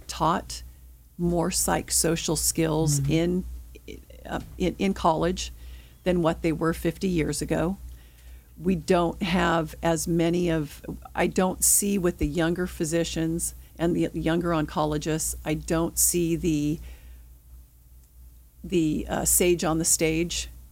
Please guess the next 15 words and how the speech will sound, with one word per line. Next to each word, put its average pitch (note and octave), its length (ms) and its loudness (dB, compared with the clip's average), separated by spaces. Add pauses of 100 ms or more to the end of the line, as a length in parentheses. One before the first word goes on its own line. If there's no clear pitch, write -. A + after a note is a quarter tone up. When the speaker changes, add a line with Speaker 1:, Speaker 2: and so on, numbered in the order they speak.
Speaker 1:
the E3 200 0
"I F#3 180 2
am F#3 200 0
the D#3+ 100 0
one D#3+ 520 0 (180)
that - 120 -4
you F3+ 100 4
have D#3+ 240 0
to E3 80 -4
Speaker 2:
<laughs> D#3+ 120 -2
Speaker 1:
listen D#3+ 260 -4
to." F3 320 -2 (480)
There's G3+ 220 4
some E3+ 140 4
humbleness, F#3+ 760 2